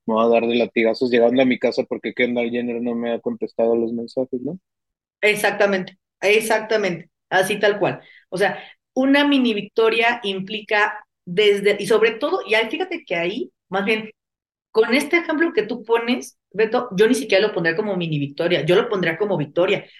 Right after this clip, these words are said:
Speaker 2: porque estás venciendo timidez, estás trabajando seguridad, estás siendo valiente, estoy trabajando, cierto, si tuviéramos el complejo, el complejo de inferioridad, estás matando muchísimos pájaros de un solo tiro,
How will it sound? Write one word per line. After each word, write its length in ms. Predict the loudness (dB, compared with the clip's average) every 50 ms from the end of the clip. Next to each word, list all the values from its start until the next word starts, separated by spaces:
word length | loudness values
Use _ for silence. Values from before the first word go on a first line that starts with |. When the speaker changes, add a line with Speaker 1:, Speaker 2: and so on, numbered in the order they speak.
| _ _
Speaker 2:
porque 160 | -6 -6 -6
estás 220 | -2 -2 -2 -2 0
venciendo 440 | 0 -2 -2 -2 -2 -2 -2 -2 -4
timidez, 560 | -4 -4 -4 -2 0 2 2 2 0 -2 -6 -8
estás 380 | -8 -4 -2 -2 -2 -4 -6 -6
trabajando 460 | -2 0 0 0 0 -2 -4 -4 -4 -4
seguridad, 680 | -4 -4 -4 -2 -2 -2 -2 -4 -4 -4 -4 -4 -4 -6 -12 -20 -20 -20 -18 _
estás 540 | -2 -2 -2 -2 0 0 2 2 2 0 -4 -10 -14 _ -12 -12 -12 -8
siendo 320 | -4 -2 0 0 2 2
valiente, 680 | 2 2 2 2 2 0 -2 -2 -2 -2 -4 -4 -4 -6 -6
estoy 380 | -6 -6 -4 0 0 0 2
trabajando, 880 | 2 2 4 4 2 2 0 -2 -2 -2 0 0 0 0 0 -2 -8 _
cierto, 520 | _ -6 0 2 2 2 2 0 -4 -4 -6
si 120 | -8 -6 -4
tuviéramos 460 | 0 0 2 2 2 2 0 0 -2
el 80 | -4
complejo, 380 | -6 -6 -6 -4 -2 -2 -2 -2
el 60 | -2
complejo 360 | -4 -4 -4 -2 -2 0 0
de 60 | -2 -2
inferioridad, 580 | -2 -2 -4 -2 -4 -4 -2 -2 -2 -2 -2 -4 -10 -20 _ _ _
estás 400 | 0 0 0 2 0 -2 0 0
matando 480 | 0 0 0 0 -2 -2 -2 -2 -2 -2
muchísimos 800 | -4 -4 -6 -6 -8 -6 -4 -4 -4 -2 -2 -2 -2 -4 -4 -4
pájaros 360 | -4 -4 -2 0 0 -2 -2
de 100 | -2 -4
un 60 | -4
solo 280 | -4 -4 -2 -2 -4 -4
tiro, 300 | -4 -2 -2 -4 -4